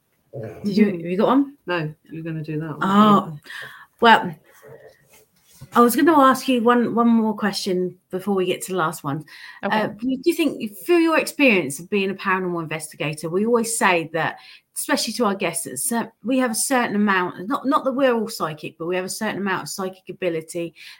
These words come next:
Speaker 1: and you can sort of grow that as you go along. You have a sixth sense. Do you feel that, that, that you've achie-, you've achieved any of that? You have a little bit of a s-, a sixth sense or psychic ability? Do you believe in psychics and mediums?
Speaker 3: I do. I do. Um,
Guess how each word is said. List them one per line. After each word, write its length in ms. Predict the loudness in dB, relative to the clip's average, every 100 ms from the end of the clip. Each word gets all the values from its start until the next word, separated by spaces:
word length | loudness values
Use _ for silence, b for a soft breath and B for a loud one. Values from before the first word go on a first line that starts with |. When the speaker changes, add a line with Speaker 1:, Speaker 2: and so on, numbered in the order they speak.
| B -2
Speaker 1:
and 180 | 0
you 60 | 0
can 140 | -4 -4
sort 260 | -2 -2
of 60 | -4
grow 340 | -4 0 0 0
that 240 | -2 -4
as 140 | -8 -8
you 80 | -6
go 260 | -4 -2
along. 320 | -4 -4 -6
You 60 | -6
have 100 | -8
a 40 |
sixth 360 | -8 -10 -10 -10
sense. 360 | -6 -6 -8 -14 B B _
Do 80 | -8
you 80 | -8
feel 360 | -6 -4 -4 -2
that, 260 | 0 -2 -2 b b _ -8
that, 200 | -6 -4
that 100 | -4
you've 240 | -2 -4
achie-, 360 | -4 -6 -6 -4
you've 260 | -4 -4
achieved 340 | -8 -8 -6 -4
any 260 | -2 -2
of 100 | -4
that? 340 | -4 -4 -4 -8
You 120 | -8
have 280 | -4 -2 -2
a 40 |
little 180 | -4 -4
bit 160 | -6
of 100 | -6
a 40 | -8
s-, 140 | -10 _ b b
a 60 | -8
sixth 320 | -6 -6 -4
sense 220 | -4 -4
or 80 | -6
psychic 420 | -6 -4 -6 -8
ability? 720 | -10 -4 -4 -4 -6 -6 -6 B B
Do 80 | 0
you 60 | 2
believe 340 | 2 2 0
in 80 | -2
psychics 560 | -2 -4 -6 -14 -12 -8
and 80 |
mediums? 680 | -8 -8 -6 -4 -4 -8 -12 _ _ -20 B B B B 0
Speaker 3:
I 80 |
do. 360 | 4 2 2 -2 0
I 100 | 2
do. 340 | 2 0 -2 -2
Um, 520 | 0 0 -4 -10